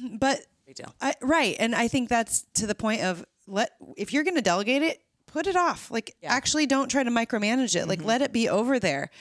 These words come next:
Speaker 3: Yep.
Speaker 1: You know, um, I
Speaker 3: Mm-hmm.
Speaker 1: always use the, the, um, we have a great, like, system in our household where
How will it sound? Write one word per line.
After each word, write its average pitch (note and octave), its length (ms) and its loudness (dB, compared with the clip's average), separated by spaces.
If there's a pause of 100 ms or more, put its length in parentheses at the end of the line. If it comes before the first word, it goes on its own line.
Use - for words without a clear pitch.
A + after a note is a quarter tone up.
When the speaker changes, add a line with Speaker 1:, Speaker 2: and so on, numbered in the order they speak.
Speaker 3:
Yep. F#3 200 -8
Speaker 1:
You G#3 80 -6
know, F3 320 0 (100)
um, F3+ 340 -4 (120)
I F#3+ 60 0
Speaker 3:
Mm-hmm. G3 100 2
Speaker 1:
always G#3 240 2
use F3+ 220 -2
the, E3 320 0 (100)
the, D#3 300 -2 (640)
um, D3+ 280 -8 (160)
we G3 180 -4
have G3+ 180 0
a G3+ 40 -2
great, G#3+ 320 0 (300)
like, F3+ 160 -4
system F3+ 340 0
in D#3+ 100 0
our D3+ 80 0
household D3+ 440 -2
where D3+ 300 0